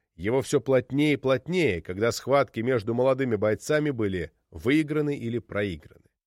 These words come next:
Джон Скиннер, боксер из Сент-Майкла, хорошо выступил против Тека Толверсона.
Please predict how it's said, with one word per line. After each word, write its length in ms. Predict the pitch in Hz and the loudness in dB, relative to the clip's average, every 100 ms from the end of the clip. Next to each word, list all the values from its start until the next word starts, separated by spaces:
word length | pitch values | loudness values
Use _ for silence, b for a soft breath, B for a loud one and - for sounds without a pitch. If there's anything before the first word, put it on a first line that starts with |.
| _ _ _ _ _ _ _ _ _ | _ _ _ _ _ _ _ _ _
Джон 240 | 98 175 196 | 2 2 2
Скиннер, 460 | - 156 165 185 | 0 0 2 2
боксер 440 | 143 123 - 143 131 | 2 0 2 2 2
из 120 | 117 | 0
Сент-Майкла, 680 | 131 110 104 123 135 156 156 | 0 0 2 2 2 0 -2
хорошо 420 | 139 117 - 160 | 0 -2 0 -2
выступил 480 | 135 147 180 170 170 | 0 -2 -2 -4 -4
против 420 | 151 143 160 - | 0 0 0 -2
Тека 360 | 139 127 - 147 | 2 2 2 -2
Толверсона. 800 | - 175 101 78 - 76 65 | 0 2 2 -4 -8 -10 -12